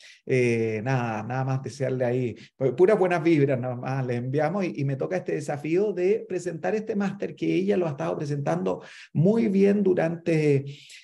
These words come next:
eh, los últimos años. ¿Y por qué digo esto? Que presentando muy bien durante los últimos años, porque parece que se nota esto, porque en realidad,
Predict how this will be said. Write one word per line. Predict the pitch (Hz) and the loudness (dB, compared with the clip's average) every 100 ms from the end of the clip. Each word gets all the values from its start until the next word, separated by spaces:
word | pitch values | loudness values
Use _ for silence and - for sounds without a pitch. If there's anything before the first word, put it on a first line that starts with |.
| - | 0
eh, | 139 139 135 127 123 | 4 6 6 2 2
los | 131 135 | 0 0
últimos | 151 143 143 135 135 | -2 -2 -2 -2 -4
años. | 104 104 | -6 -2
¿Y | 123 | 0
por | 135 147 | 2 2
qué | 147 240 | 2 0
digo | 254 240 | 0 0
esto? | 226 226 226 | 0 0 -2
Que | 180 | -2
presentando | 180 165 170 151 180 196 | -4 -6 -6 -4 -2 -2
muy | 185 180 165 | -2 -4 -2
bien | 175 190 | -2 -2
durante | 233 220 214 208 | -2 -4 -2 -4
los | 196 202 | -2 0
últimos | 196 202 190 196 | 0 0 -2 -2
años, | 196 220 320 208 | -2 -2 -6 -6
porque | 160 170 143 - - - | -4 -2 -2 -4 -10 -2
parece | 156 170 202 | 0 0 2
que | 190 | 2
se | 185 165 | 2 2
nota | 170 190 202 202 | 0 0 2 2
esto, | 202 202 220 208 190 | 0 0 0 0 -2
porque | 160 143 156 143 | -4 -4 -4 -2
en | 139 | -2
realidad, | 139 143 139 139 147 180 | 0 0 0 0 0 -2